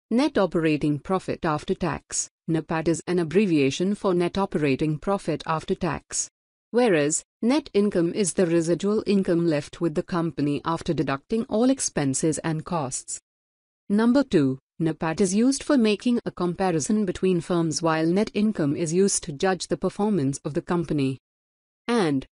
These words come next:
difference number three, napat arrives after deducting tax from operating profit. On the other hand,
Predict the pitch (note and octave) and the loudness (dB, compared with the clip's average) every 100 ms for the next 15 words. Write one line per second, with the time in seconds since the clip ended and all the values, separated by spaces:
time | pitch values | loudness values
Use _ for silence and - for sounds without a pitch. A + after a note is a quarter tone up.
0 | - G3 A3+ A#3+ A#3 - G3 G#3+ A#3 A#3+ | 2 4 4 4 2 2 0 2 2 0
1 | - A3+ D3 B2+ _ - D#3+ D#3+ E3+ D#3+ | 2 2 2 -2 _ -6 -4 -2 -2 -2
2 | F3 D3+ D3 C#3 E3+ E3 - D#3 C#3 C3+ | 0 0 0 -2 -4 -2 -2 -2 -2 -4
3 | - E3+ E3+ F3+ F3 - - F#3 F3+ E3 | -2 -2 0 -2 -2 -4 -2 0 0 0
4 | F#3 E3+ E3 F3 F3 - E3+ C#3+ C3 - | 0 0 0 0 0 -2 -6 -4 -8 -10
5 | - _ _ _ _ F3+ E3+ E3 E3 E3 | -18 _ _ _ _ 2 2 2 2 0
6 | D#3 E3+ F#3+ | 0 0 0